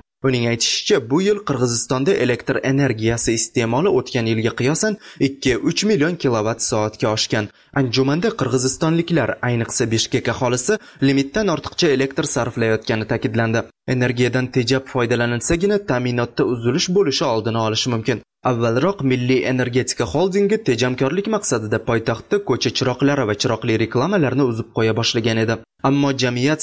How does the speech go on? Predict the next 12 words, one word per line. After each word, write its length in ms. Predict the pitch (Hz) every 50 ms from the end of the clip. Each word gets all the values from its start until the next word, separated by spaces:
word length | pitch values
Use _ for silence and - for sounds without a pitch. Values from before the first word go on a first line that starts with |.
| - -
salbiy 280 | 135 127 123 131 131 127 127
munosabat 400 | 123 120 - - 123 123 120 - -
bildirganidan 600 | 123 117 120 117 113 120 117 117 110 127 147 180 175
so'ng 180 | - 202 208 196 - -
shirkat 360 | - 123 104 - - 147 - - -
qarorini 380 | 127 113 113 110 110 110 117 113 110
bekor 260 | 113 110 - 117 113 - -
qildi. 200 | 120 113 117 113 - - _ _ _ - 135
Uchinchi 320 | 135 - 131 123 - 135 127 123
noyabr 300 | 123 127 127 120 120 123 -
holatiga 420 | - 123 117 117 107 135 147 202 202 202 -
To'xtag'ul 420 | 120 - - - 117 110 117